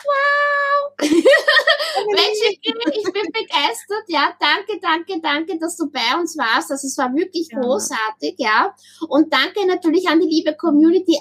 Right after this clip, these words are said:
Speaker 1: alle, die live dabei waren. Ihr wisst, ich lieb euch. <laughs> Und danke an alle, die das Video nachschauen. Ihr seid auch großartig. Für heute sage ich wieder Baba und bis bald. Und es war wunderbar.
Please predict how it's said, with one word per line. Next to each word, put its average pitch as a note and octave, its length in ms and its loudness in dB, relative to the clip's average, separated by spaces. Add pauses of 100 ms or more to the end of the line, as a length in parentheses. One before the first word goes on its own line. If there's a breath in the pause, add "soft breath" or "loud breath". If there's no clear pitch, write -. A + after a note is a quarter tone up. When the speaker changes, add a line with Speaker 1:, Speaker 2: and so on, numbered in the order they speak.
Speaker 1:
alle, C4+ 260 0
die - 180 -2
live A#3 220 0
dabei B3+ 360 -2
waren. B3 180 2 (100)
Ihr F#4 120 -10
wisst, F#4+ 340 -4
ich F4 140 -18
lieb - 220 -4
euch. G4 360 0
<laughs> A#4+ 640 2
Und D#4 140 2
danke F#4 260 2
an G4 100 2 (140)
alle, F#4 160 0
die F#4 120 4
das E4 160 0
Video E4 240 4
nachschauen. C4+ 680 0
Ihr C4+ 100 0
seid C#4+ 180 0 (100)
auch G#3+ 240 0
großartig. D#3 760 -4 (400 loud breath)
Für D#4+ 140 2
heute F#4 280 2
sage D#4+ 280 0
ich E4 140 -6
wieder D4+ 200 2
Baba C4+ 320 0 (480)
und F#4 100 -4
bis E4+ 220 -4
bald. A3+ 300 0 (100)
Und G4+ 100 0
es - 120 0
war C#4+ 120 2
wunderbar. D4+ 460 2